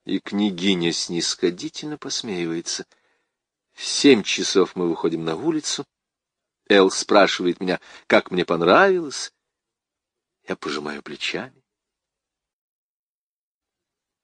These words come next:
Невеста Вава.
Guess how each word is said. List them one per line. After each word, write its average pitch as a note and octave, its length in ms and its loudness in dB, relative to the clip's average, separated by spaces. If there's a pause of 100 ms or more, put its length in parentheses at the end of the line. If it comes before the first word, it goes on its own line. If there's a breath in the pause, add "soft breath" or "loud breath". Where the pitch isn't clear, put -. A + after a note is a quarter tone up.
(760)
Невеста B2+ 960 4
Вава. A#2 720 2